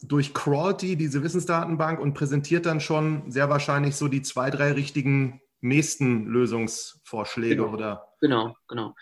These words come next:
Speaker 2: Also das, ähm, das funktioniert so, dass wir auf verschiedenen Ebenen da arbeiten und, ähm,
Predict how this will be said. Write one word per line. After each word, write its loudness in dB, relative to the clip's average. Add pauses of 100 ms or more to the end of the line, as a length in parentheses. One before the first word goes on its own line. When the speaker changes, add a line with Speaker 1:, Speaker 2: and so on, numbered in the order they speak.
(280)
Speaker 2:
Also 4
das, 4
ähm, 2
das -4
funktioniert 4
so, 2
dass 2
wir 2
auf 0
verschiedenen 2
Ebenen 2
da 2
arbeiten 0 (460)
und, 2
ähm, 0